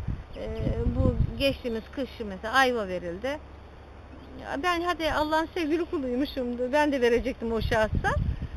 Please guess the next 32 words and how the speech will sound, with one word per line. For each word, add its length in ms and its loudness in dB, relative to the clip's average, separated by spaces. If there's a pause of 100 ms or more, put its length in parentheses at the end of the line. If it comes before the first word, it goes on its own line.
(300)
E, 40 -8 (420)
neyse 300 2
herhalde 300 6
ya 340 8
bana 200 8
acı-, 260 6
bize 240 8
acıdı 280 8
iki 240 12
tane 300 4
bayan 240 4 (920)
kendi 240 6
işlerini 300 8
kendileri 400 8
görüyor 300 0
diyerekten. 560 0 (680)
Bizden 280 2
almadı. 560 2 (680)
Ama 160 0
o 60 2
taraftaki 600 2
insanları 580 4
mağdur 340 8
etti. 220 -2
Yazık 240 2
günah 280 4
değil 360 12
mi? 80 0
Trilyonlar 640 8
mesela 420 6
vurmuş 340 -4
gitmiş. 400 -12